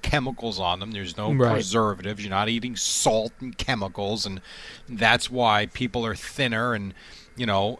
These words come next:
Speaker 1: and I, it makes se-, like, I don't need a doctor to tell me that. It makes sense just, just watching those documentaries, and I sit there and say, "Why don't we all do that?" And then I'm the first one to say, "I'm gonna try it," and then three days later,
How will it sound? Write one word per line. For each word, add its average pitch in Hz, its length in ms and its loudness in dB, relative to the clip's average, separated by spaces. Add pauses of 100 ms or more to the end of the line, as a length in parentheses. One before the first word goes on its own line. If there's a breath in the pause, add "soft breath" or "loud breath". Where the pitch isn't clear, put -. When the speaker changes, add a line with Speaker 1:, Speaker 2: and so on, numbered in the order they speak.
Speaker 1:
and 131 160 2
I, 127 80 2
it 156 180 0
makes 123 540 2
se-, - 160 2
like, 139 280 4
I 156 120 10
don't 196 200 8
need 180 140 6
a 156 60 4
doctor 143 420 10
to 107 80 0
tell 92 240 -4
me 87 120 -8
that. 87 140 0
It 165 140 2
makes 180 320 2
sense 185 340 2
just, - 360 -2
just - 180 -8
watching 135 480 4
those 131 220 -2
documentaries, 120 960 2 (340 soft breath)
and 131 140 2
I 131 80 2
sit - 220 -2
there 160 120 -2
and 156 100 -2
say, 165 440 2 (640 soft breath)
"Why 160 320 10
don't 196 180 10
we 175 140 10
all 170 180 10
do 196 240 4
that?" 151 300 8
And 147 200 2
then 151 380 0 (180)
I'm 175 180 6
the 156 80 2
first - 340 4
one 165 220 2
to 139 100 -4
say, 151 240 4
"I'm 139 160 -4
gonna 151 180 -2
try 190 300 8
it," 135 160 4 (260 soft breath)
and 143 140 0
then 139 100 -2
three 160 240 2
days 151 220 4
later, 147 380 6